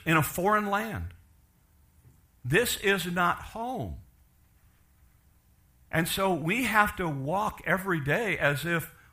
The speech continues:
we are strangers and foreigners here. That's why it should not surprise you when you try to follow God out there in the world, they're shocked. They can't believe it.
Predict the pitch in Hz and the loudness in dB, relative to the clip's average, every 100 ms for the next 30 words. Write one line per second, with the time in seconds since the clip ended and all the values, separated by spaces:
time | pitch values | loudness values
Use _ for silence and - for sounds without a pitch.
0 | - 156 254 240 - 135 156 190 214 240 | -6 -6 -4 -6 -2 -2 -2 -6 -10 -12
1 | 220 277 330 135 131 117 - - - 214 | -10 -10 -6 -6 -4 -4 -6 -6 4 4
2 | - 247 233 180 180 - 202 196 196 202 | 4 0 4 4 2 -2 -6 0 0 0
3 | 196 180 175 147 123 - - 135 151 156 | -6 0 2 2 -4 -8 -14 -6 -4 -2
4 | 190 - 196 160 127 131 131 180 165 120 | -4 0 2 2 2 2 2 2 0 0
5 | 101 92 - - - 107 117 - - 127 | 0 -2 -8 -18 -2 6 6 6 0 2
6 | 123 - 117 147 175 196 214 262 208 123 | 2 2 0 2 2 2 2 4 4 6
7 | 127 156 - - - _ _ - 127 135 | 2 -2 -10 -20 -20 _ _ -2 0 0
8 | - 143 131 - - _ _ _ _ - | 2 0 0 -6 -20 _ _ _ _ -20
9 | - _ _ _ _ _ _ _ _ _ | -20 _ _ _ _ _ _ _ _ _
10 | _ _ _ _ _ _ _ _ _ _ | _ _ _ _ _ _ _ _ _ _
11 | _ _ _ _ - 147 - 156 160 151 | _ _ _ _ -2 -2 2 0 2 -2
12 | 180 - | -4 -8